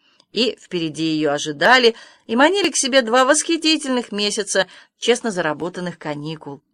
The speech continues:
Спускаясь с холма с корзинкой цветов в руке, Аня ощущала в душе мир и покой.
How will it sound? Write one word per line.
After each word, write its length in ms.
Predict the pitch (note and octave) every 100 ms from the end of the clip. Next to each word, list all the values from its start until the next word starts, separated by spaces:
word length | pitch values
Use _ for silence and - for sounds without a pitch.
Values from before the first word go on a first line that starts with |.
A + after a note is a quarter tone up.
| _ _ _ _ - - - - - -
Спускаясь 560 | - G#4+ - A#4+ G#4
с 60 | -
холма 480 | C#4 B3+ A3+ B3+ E4
с 80 | -
корзинкой 460 | A3 A#3 C#4 A3
цветов 380 | - A3 A3+ G#3+
в 140 | F#3
руке, 460 | F3+ F3+ - B3 D#4+ _ _ _ -
Аня 420 | A3+ E4+ E4+ B3+
ощущала 500 | - G#3+ - C4 A#3+
в 80 | G3
душе 320 | G#3 - G3+
мир 260 | G3+ C4+
и 180 | A#3+ G#3+
покой. 600 | G#3 G3+ G3+ D3 D3+ -